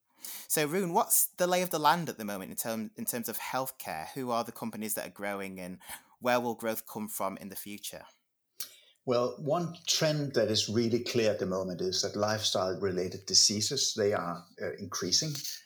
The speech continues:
Speaker 2: and they are increasing quite dramatically in the, if we're looking back at past twenty years, we have seen, uh, lifestyle diseases like diabetes type two, uh, or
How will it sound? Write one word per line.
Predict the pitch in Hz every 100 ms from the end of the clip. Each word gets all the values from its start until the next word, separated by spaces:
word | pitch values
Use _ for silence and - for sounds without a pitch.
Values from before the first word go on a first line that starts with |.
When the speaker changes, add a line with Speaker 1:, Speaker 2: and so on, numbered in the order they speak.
| _
Speaker 2:
and | 104
they | 107
are | 110
increasing | 104 120 104 101
quite | 95 107 98
dramatically | 101 92 107 - - 82 82 - 107
in | 92
the, | 87 85 82
if | 80 - -
we're | 92
looking | 101 101 98
back | 101 95
at | 95 -
past | - 92 - -
twenty | - 95 95
years, | 87 95 117 - - - - _ _
we | 104
have | 90
seen, | - - 110 107 104 98 _ -
uh, | 90 87
lifestyle | 87 101 98 - 95
diseases | 95 - 101 98 -
like | 87 90
diabetes | 90 85 104 101 98 -
type | 90 -
two, | - - 117 120 107 - -
uh, | 90 87
or | 92 82